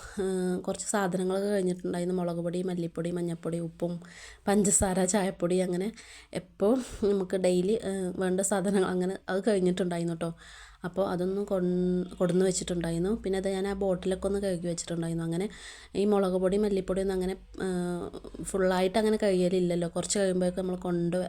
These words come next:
വരാറാണ്. അപ്പോൾ ദാ ഈ മഞ്ഞൾപ്പൊടിയൊക്കെ ഉണ്ട്. ഞാൻ, ഏഹ്, മൂ-, എൻ്റെ ഹൗസ് വാമിങ് കഴിഞ്ഞിട്ട് മൂന്ന് വർഷമായിട്ടുണ്ട്. അന്ന്, ഏഹ്, കൊടുന്ന മഞ്ഞൾപ്പൊടി കേട്ടോ. വീട്ടിൽ നമ്മൾ ഉണ്ടാക്കണ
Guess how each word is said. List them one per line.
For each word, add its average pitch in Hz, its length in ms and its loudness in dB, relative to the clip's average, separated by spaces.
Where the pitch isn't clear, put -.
വരാറാണ്. 170 480 -2
അപ്പോൾ 190 180 0
ദാ 190 100 2
ഈ 202 160 4
മഞ്ഞൾപ്പൊടിയൊക്കെ 202 640 4
ഉണ്ട്. 180 120 2
ഞാൻ, 185 200 2
ഏഹ്, 185 300 0
മൂ-, 185 200 0
എൻ്റെ 190 200 2
ഹൗസ് 185 220 2
വാമിങ് 190 300 2
കഴിഞ്ഞിട്ട് 202 380 2
മൂന്ന് 190 280 0
വർഷമായിട്ടുണ്ട്. 175 680 -4
അന്ന്, 196 340 2
ഏഹ്, 180 280 2
കൊടുന്ന 180 320 2
മഞ്ഞൾപ്പൊടി 175 400 4
കേട്ടോ. 170 160 -2
വീട്ടിൽ 180 320 -2
നമ്മൾ 196 260 -2
ഉണ്ടാക്കണ 170 400 -2